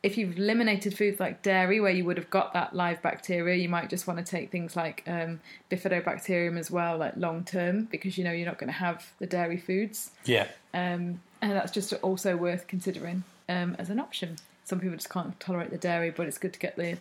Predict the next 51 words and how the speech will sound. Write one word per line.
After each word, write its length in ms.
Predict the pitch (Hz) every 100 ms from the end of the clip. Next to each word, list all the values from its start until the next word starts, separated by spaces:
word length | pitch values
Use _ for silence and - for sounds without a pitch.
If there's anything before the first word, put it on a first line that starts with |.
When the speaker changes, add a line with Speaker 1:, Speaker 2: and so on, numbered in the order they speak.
| -
Speaker 1:
the 60 |
bacteria. 640 | 165 - - 185 170 160 180 _ _ -
Uh, 280 | 185 190 190 190
what 120 | 196
was 80 | 202
the 60 | 226
other 100 | 220
one? 80 | 247
Speaker 2:
The 60 |
friendly 280 | - 135 113
bacteria. 580 | 104 117 - 123 107 107
Speaker 1:
The 60 |
friendly 240 | 107 190 180
bacteria. 540 | 175 - 180 175 185 - - -
Speaker 2:
Uh, 220 | 123 127
Speaker 1:
Um, 60 | 123
Speaker 2:
so 260 | 135 123
the 160 | 127 135
Speaker 1:
magnesium? 500 | 202 208 220 226 370 - - -
Speaker 2:
Yeah. 260 | 127 160 185 -
Speaker 1:
Magnesium 600 | 214 247 262 269 285 285
is 320 | 202 214 202
one 320 | 196 208 196
that 200 | 196 190 -
I 240 | 202 202
would 180 | 196 185 -
always 340 | 208 190 180
supplement 380 | 185 - 185 -
Speaker 2:
I 40 |
was 100 | -
Speaker 1:
with. 80 | 123
Speaker 2:
gonna 80 | 113
say, 340 | - 117 107
I 60 | 117
wouldn't 260 | 123 123 123
you, 220 | 123 120
I, 240 | 117 127 120
I 20 |
think 160 | 131 127
it's 100 | -
safe 180 | 131
to 60 | -
say 180 | 127 113
that 200 | 110 - -
virtually 600 | 123 110 - 117 104 101 - -
all 200 | 135 123
people 560 | 107 120 104 104 101 104 - - -
are 80 | 113
probably 400 | 117 107 104 107
magnesium 600 | 110 107 107 101 107 101
deficient. 560 | 95 113 - - 208